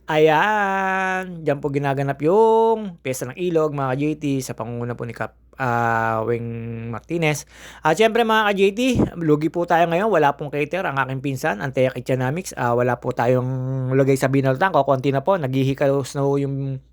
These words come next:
nakuha ko po. At syempre, mga ka-J T, after ko po magala,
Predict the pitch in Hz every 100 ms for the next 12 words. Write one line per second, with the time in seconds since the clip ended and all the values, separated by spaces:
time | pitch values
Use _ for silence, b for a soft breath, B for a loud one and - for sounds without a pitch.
0 | - 135 151 135 131 185 151 139 185 175
1 | 202 202 190 196 220 180 - 165 180 170
2 | 165 220 -